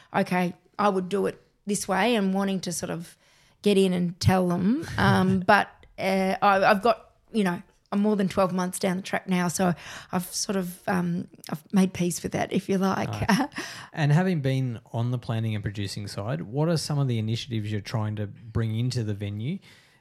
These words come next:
Speaker 3: you know, and the operations of the venue to assist them working with events and planners and producers in general?
Speaker 1: Yeah, well, I, I, I came in, so most of my team are venue specialists and have spent a lot of time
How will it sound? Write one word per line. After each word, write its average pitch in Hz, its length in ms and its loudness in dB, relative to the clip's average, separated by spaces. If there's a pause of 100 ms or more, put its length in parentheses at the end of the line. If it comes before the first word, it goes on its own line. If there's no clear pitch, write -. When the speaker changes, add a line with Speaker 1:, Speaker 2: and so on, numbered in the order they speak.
Speaker 3:
you 131 80 -2
know, 117 80 2
and 117 160 -2
the 113 120 -2
operations 110 540 -4
of 101 60 -6
the 101 80 -6
venue 104 240 -6
to - 80 -8
assist - 340 -6
them 104 220 -4
working 110 320 0
with 104 120 -4
events 101 460 -8
and 98 160 -10
planners 104 600 -6
and 98 240 -12
producers 101 500 -12
in 98 140 -12
general? 98 300 -10 (1000)
Speaker 1:
Yeah, 269 180 4
well, 262 200 4 (240)
I, - 180 -2
I, - 120 -2 (140)
I 226 40 4 (180)
came 311 320 6
in, 202 380 0 (1120)
so 220 400 2
most 262 360 2
of 254 80 -2
my 202 160 0
team 196 580 0 (100)
are 196 100 2
venue 185 360 2
specialists 165 640 -6
and 196 120 -4
have 190 140 -2
spent 196 240 -4
a 185 60 -2
lot 185 160 -4
of 190 140 -14
time 180 580 -2